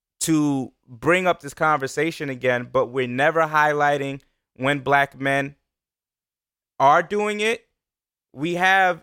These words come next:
Jacob Blake, who got shot seven times in the back for reportedly breaking up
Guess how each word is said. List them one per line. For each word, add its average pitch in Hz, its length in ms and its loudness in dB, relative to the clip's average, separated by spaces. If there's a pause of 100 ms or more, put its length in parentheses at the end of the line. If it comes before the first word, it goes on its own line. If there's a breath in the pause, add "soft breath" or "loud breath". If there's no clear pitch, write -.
(120)
Jacob 156 480 -4
Blake, 131 380 -2 (800)
who 156 200 -2
got 147 220 4
shot 147 300 0
seven 143 240 0
times 135 340 0
in 127 80 -4
the 123 80 -4
back 127 320 0
for 127 400 2 (480)
reportedly 135 920 0 (240)
breaking 151 560 -2
up - 400 0